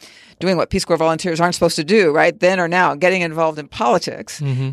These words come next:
Speaker 1: And, uh, so the university assignment sort of stopped. And it turned out that in, in Korean high schools, all Korean students do is study for an exam. And some foreigner who's, some young foreigner whose only qualification is being a native speaker of English turns out not to be very good at teaching to the exam.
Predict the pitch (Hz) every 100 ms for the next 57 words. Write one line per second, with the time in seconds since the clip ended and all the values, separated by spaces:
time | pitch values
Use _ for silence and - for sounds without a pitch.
0 | 139 170 160 160 156 160 160 165 156 160
1 | 156 - - 165 156 160 180 185 196 -
2 | 175 151 - 147 143 147 - 147 139 -
3 | - 131 - - - _ - _ - 170
4 | 170 165 165 165 - 226 226 202 175 170
5 | 151 156 - 160 - - 165 156 220 -
6 | 151 156 151 156 156 165 156 151 156 143
7 | - 151 139 - 147 139 - 139 - 143
8 | 135 131 143 _ - - - - _ 151
9 | 147 139 147 175 165 165 170 160 147 143
10 | 151 139 - 165 160 160 143 135 151 156
11 | 147 143 151 139 151 151 139 151 147 -
12 | 160 147 156 143 139 143 139 135 139 139
13 | - 143 143 135 143 147 147 - 147 135
14 | 143 - 147 - 139 139 139 139 135 -
15 | 165 - - 139 127 - 143 151 143 147